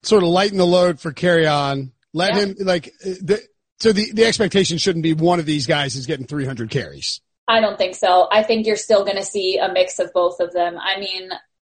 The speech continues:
Speaker 2: the Lions even rotated guys in and out on the offensive line last year. So
Speaker 1: Mm.
Speaker 2: I would expect that we see, um, you know, s-, some sort of rotation at running back, especially because those two are, are very different players,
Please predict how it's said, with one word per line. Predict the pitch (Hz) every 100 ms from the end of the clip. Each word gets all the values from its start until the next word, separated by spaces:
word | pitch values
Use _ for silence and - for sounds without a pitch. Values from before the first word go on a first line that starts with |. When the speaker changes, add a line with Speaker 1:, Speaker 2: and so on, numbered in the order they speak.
| _ _ _
Speaker 2:
the | -
Lions | 240 240 247 226
even | 220 214 208
rotated | 196 202 226 208 208
guys | 196 196 190
in | 190
and | 190
out | 185 190
on | 185
the | 190 185
offensive | 196 190 185 170
line | 170 165 165
last | - - -
year. | - - - -
So | -
Speaker 1:
Mm. | 175 180 196
Speaker 2:
I | 220
would | 226
expect | 226 - - 220 -
that | -
we | 208 196
see, | - 196 190 190 -
um, | 190 185 180 180
you | 196
know, | 185 175 -
s-, | 196 - 208
some | - 202 202
sort | 202 190
of | 190 190
rotation | 180 185 185 185
at | 180 165
running | 175 180
back, | 202 339
especially | 339 339 339 277 226
because | 233 233 220
those | 220 202 -
two | 220 202
are, | 190 190 185 - _
are | - 208
very | 214 214
different | 208 196 190 -
players, | 196 196 202 196